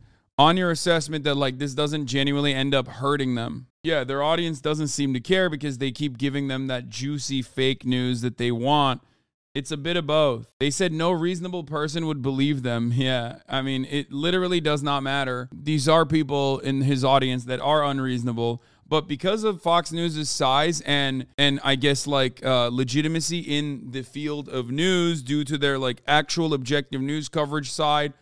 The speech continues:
like, their journalism side and whatnot, there is a much, much larger audience out there that still watches Fox News that are in the margins that would not have actually,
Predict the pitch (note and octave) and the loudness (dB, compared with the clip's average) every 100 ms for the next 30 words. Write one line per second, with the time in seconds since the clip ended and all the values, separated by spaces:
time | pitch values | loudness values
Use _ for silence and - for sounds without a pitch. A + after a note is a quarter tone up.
0 | - - C3 B2 C3 B2 C3+ C#3+ D3+ D3 | -20 -8 -6 -2 0 2 2 2 2 2
1 | C#3+ C3+ C#3+ C#3 C3+ C#3 C3+ C#3+ C#3 C3 | 0 0 0 0 0 0 0 2 4 2
2 | - _ E3+ F3+ E3 F#3 D#3+ D3 F3 F#3+ | -2 _ 2 4 4 4 2 0 2 0
3 | F3 - - - D3+ E3+ E3 - - _ | 0 -8 -10 -4 0 0 0 -6 -10 _
4 | B2+ A#2+ C3+ D#3+ F3 E3 F3+ F3+ E3 - | -10 -4 2 4 2 0 -4 -6 -6 4
5 | D3 E3+ E3+ E3 D#3 D3 D3+ - D3+ C#3+ | 6 8 6 2 0 0 0 2 2 2
6 | C3 A#2+ G3+ G3+ C#3+ D3 D#3 D#3 C3+ D#3 | 0 0 2 4 6 4 4 0 -2 2
7 | D3+ C3+ D3 D3 F#3+ D#3 C#3 C3+ C#3+ C#3 | 2 2 -2 0 0 0 0 2 0 -2
8 | C3+ D#3+ F#3 F#3+ F3 C#3+ C3 D3+ D3 D3 | 2 4 4 2 2 0 2 0 0 0
9 | D#3+ D3 D3+ D3 E3 D#3+ D#3 | 2 0 -2 -2 -4 -2 -4